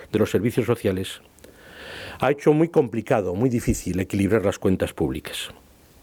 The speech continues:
Y ha hecho también imprescindible,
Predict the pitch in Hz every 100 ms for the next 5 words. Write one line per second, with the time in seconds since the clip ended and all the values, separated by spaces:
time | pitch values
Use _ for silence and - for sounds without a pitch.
0 | - - - 104 123 160 - 120 107 101
1 | 123 120 95 98 - - - 117 107 113
2 | - 104 135 127 101